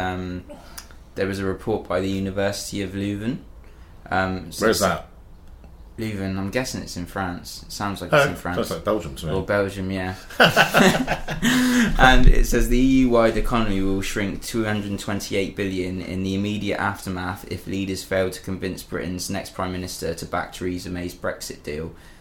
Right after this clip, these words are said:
Speaker 1: So if they leave a no deal. Um, yeah, the report commissioned on behalf of the Flanders Department of Foreign Affairs. Don't know where that is. Um,
Speaker 2: Flanders
Speaker 1: one
Speaker 2: is in Belgium.
Speaker 1: Ah, okay, so it's in, this is in Belgium, this university,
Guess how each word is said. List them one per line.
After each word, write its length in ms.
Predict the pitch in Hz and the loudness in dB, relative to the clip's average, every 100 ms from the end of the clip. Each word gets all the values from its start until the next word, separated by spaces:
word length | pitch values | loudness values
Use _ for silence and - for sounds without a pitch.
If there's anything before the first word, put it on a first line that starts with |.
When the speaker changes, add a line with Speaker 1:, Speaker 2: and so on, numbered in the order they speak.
| - | -12
Speaker 1:
So 120 | - | -8
if 100 | 85 | -4
they 120 | 87 | -2
leave 220 | 87 87 85 | -2 -4 -6
a 40 | |
no 200 | 90 90 | -6 -6
deal. 340 | 87 87 92 - - - - - | -6 -6 -6 -12 -18 -20 -20 -8
Um, 480 | 90 90 92 92 90 - - | -2 -2 -2 -4 -8 -14 -10
yeah, 240 | 98 90 90 | -4 -2 -2
the 80 | 95 | -6
report 420 | 95 - 107 104 | -8 -2 -2 -2
commissioned 400 | 107 104 104 98 | -4 -4 -4 -2
on 100 | 95 | -4
behalf 340 | 101 95 95 | -2 -2 -2
of 120 | 92 | -10
the 80 | - | -12
Flanders 520 | - 98 104 104 95 - | -6 -2 0 0 -4 -6
Department 520 | 95 98 90 90 82 | -6 -4 -4 -4 -8
of 80 | 82 | -6
Foreign 320 | 90 87 87 | -4 -2 -4
Affairs. 580 | 82 82 78 87 - - - - - - - - | -4 -4 -4 -8 -10 -14 -20 -20 -20 -20 -20 -20
Don't 100 | - - | -18 -18
know 60 | |
where 80 | - | -16
that 100 | - | -18
is. 100 | - - - - - | -18 -20 -20 -20 -6
Um, 280 | 87 92 - | -2 -2 -2
Speaker 2:
Flanders 480 | 98 113 101 95 | 4 4 4 0
Speaker 1:
one 40 | 95 | 0
Speaker 2:
is 60 | |
in 80 | 98 | 0
Belgium. 460 | 104 98 80 80 98 - | 2 2 2 -2 -4 -2
Speaker 1:
Ah, 240 | 110 98 95 | 2 4 2
okay, 180 | 92 87 | -2 -4
so 140 | 92 | -4
it's 160 | 90 92 | -4 -4
in, 80 | |
this 100 | 92 | -4
is 160 | - 196 | 4 4
in 40 | - | 6
Belgium, 420 | - 101 - 98 | 4 6 4 4
this 140 | 92 95 | 0 0
university, 600 | 90 87 87 - 78 | -2 0 -2 -2 -6